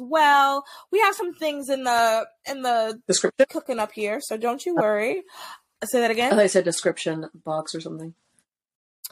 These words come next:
Speaker 1: No, we will have a link in the description box. <laughs> Um, I would say we have more ideas up here
Speaker 2: Oh,
Speaker 1: in
Speaker 2: yes.
Speaker 1: our noggins, in our noggins. We have our mugs.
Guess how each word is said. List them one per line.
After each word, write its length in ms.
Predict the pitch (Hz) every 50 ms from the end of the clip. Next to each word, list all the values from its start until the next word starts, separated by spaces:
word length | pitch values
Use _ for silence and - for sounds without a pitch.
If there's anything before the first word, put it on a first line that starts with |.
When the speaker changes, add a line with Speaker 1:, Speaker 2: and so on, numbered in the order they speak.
| _ _ - - - - - - -
Speaker 1:
No, 720 | 262 269 277 277 262 247 233 233 226 220 214 214 202 185 208 269
we 100 | 254 320
will 160 | 302 349 381 415
have 140 | 415 392
a 100 | 339 285
link 160 | 277 269 233 247
in 80 | 240
the 80 | 254 233
description 540 | 214 233 - - 240 220 - - 226 175 190
box. 440 | 208 202 180 - - 277 - - -
<laughs> 40 | 285
Um, 420 | 349 302 254 - 285 277 277 277 240
I 120 | 285 311
would 140 | 311 349 349 -
say 200 | - 349 311 302
we 160 | 294 302 339
have 200 | 359 285 277 254
more 240 | 247 254 254 254 247
ideas 460 | 240 240 247 208 240 233 240 240 226
up 140 | 214 196 -
here 260 | - - 226 208 226
Speaker 2:
Oh, 80 | 254 254
Speaker 1:
in 100 | 233 214
Speaker 2:
yes. 140 | 208 190 190
Speaker 1:
our 260 | 185 185 196 202 - _ _ _ _ _ _ _ _ _ _ _ _
noggins, 760 | 214 233 240 226 202 196 185 156 151 131 - 208 202 - - _ -
in 100 | 208 208
our 100 | 202 202
noggins. 500 | 196 185 180 185 147 123 143 208 214 - -
We 140 | 220 240 247
have 220 | 254 262 262 247 247
our 200 | - 233 226 220
mugs. 480 | 226 226 214 202 202 208 226 254 247 -